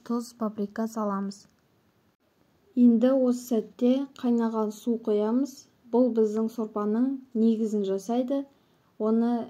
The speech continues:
дәм мен хош иіспен толтырады. Баяу отта қайнатамыз.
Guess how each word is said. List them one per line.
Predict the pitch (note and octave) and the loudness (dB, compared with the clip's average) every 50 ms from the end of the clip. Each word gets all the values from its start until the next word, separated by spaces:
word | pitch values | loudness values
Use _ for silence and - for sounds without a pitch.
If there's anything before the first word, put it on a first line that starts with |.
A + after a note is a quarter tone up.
| - _ _ _ | -14 _ _ _
дәм | - G3 G#3 G#3+ A3+ A#3+ A#3 A#3 | -8 -2 0 2 2 2 2 2
мен | A3+ A3 G#3 G#3 G#3 | 2 0 0 -2 -4
хош | - - A#3+ A#3 A3+ - - | -6 -6 -8 -8 -6 -6 -6
иіспен | A3+ G#3+ G#3 - - - A#3 A#3+ B3+ C4+ C4+ - | -6 -6 -6 -8 -4 -2 0 0 0 -2 -2 -4
толтырады. | - A3 G#3+ G#3+ G#3+ G#3 G#3 G3+ G3 - G3 F#3 - _ _ _ _ _ _ _ G3 | -4 -6 -4 -4 -4 -4 -4 -4 -4 -6 -8 -10 -12 _ _ _ _ _ _ _ 2
Баяу | G#3 A#3 B3+ B3 A#3+ A3 G#3+ | 4 6 6 6 4 2 2
отта | G3+ G#3 - - A3+ A3 A#3+ B3+ C4+ C#4 C#4 C4+ _ _ _ _ _ | 0 -4 -6 -4 -2 -2 -2 -2 -4 -6 -8 -12 _ _ _ _ _
қайнатамыз. | - A#3 A3 A3 A3 A3 A3 - F#3+ F#3+ G3 G3 G3 - | -4 -2 0 0 0 -2 -4 -6 -6 -6 -6 -8 -10 -12